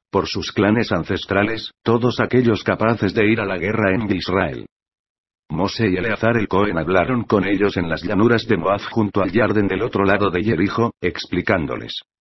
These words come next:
"Aquellos que tengan veinte años o más que salieron de la tierra de Misrayim, como Yahweh ordenó a Mose y los hijos de Israel". Reuben, el primogénito de Israel. Los hijos de Reuben eran de Anoj, la familia de los Anojí;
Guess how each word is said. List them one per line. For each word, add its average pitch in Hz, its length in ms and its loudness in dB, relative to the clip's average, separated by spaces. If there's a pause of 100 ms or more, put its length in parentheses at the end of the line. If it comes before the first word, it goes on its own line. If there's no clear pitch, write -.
(120)
"Aquellos 117 520 2
que 101 100 -2
tengan 110 400 0
veinte 101 380 0
años 101 280 0
o 117 60 2
más 123 220 2
que 95 100 0
salieron 98 480 2
de 82 80 2
la 76 120 0
tierra 117 340 2
de 85 100 0
Misrayim, 104 600 0 (120)
como 87 240 0
Yahweh 80 360 0
ordenó 92 340 0
a 107 80 0
Mose 117 340 2
y 113 60 4
los 98 200 0
hijos 113 280 0
de 80 160 -2
Israel". 82 540 -2 (800)
Reuben, 110 640 2 (100)
el 95 160 0
primogénito 98 680 0
de 78 120 0
Israel. 82 540 -2 (480)
Los 90 220 0
hijos 113 280 0
de 110 80 0
Reuben 101 440 0
eran 107 180 0
de 98 120 0
Anoj, - 320 -4 (100)
la 87 160 0
familia 95 440 0
de 101 120 -4
los - 180 -4
Anojí; 80 460 -2